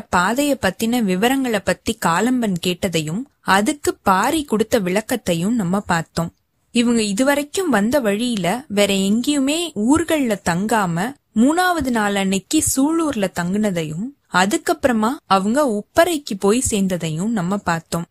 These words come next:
உதியஞ்சேரல் ஹிப்பாலஸ சோழ நாட்டுக்கு அனுப்பி அங்க என்ன நடக்குது அப்படிங்கிற விவரத்தை பத்தி தெரிஞ்சுக்கிறதுக்கு ஆசைப்பட்டதையும்,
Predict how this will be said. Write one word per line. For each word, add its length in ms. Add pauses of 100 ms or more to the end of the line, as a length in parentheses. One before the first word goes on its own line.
(420)
உதியஞ்சேரல் 920
ஹிப்பாலஸ 840 (240)
சோழ 420
நாட்டுக்கு 580
அனுப்பி 460 (260)
அங்க 240 (100)
என்ன 280
நடக்குது 540
அப்படிங்கிற 540
விவரத்தை 480
பத்தி 320
தெரிஞ்சுக்கிறதுக்கு 800 (120)
ஆசைப்பட்டதையும், 1000